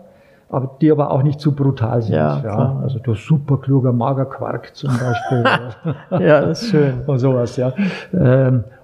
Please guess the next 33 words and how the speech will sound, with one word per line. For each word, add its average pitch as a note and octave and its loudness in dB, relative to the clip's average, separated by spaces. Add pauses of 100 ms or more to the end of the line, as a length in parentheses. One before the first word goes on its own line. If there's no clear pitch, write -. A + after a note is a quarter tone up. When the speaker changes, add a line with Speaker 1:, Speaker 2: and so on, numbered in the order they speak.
Speaker 1:
und - -6
also B2+ 0
das E3 -2
war F#3+ -2
interessant E3+ -2
immer D#3 2
wieder, C#3+ 2
wie C3 0
die B2 0
Kinder C#3+ 0
da C3 0
drauf B2+ -4
abgefahren A#2 -4
sind, B2 -8
ja. C3+ -2
Also A#2+ -2
gerade C3 -2
diese, B2 0
diese B2 -2
Schimpfwörter, A#2+ -4 (140)
ja. B2+ 2
Speaker 2:
Mhm. C#3 0
Speaker 1:
Und, A#2 2
äh, A2+ 2
da A#2+ 2
kommen C3 0
also B2 -4
sehr A2 -4
viele A2 -2
Tiere D3+ 4
natürlich D#3 -2
drin D3+ -2
vor, C#3+ -2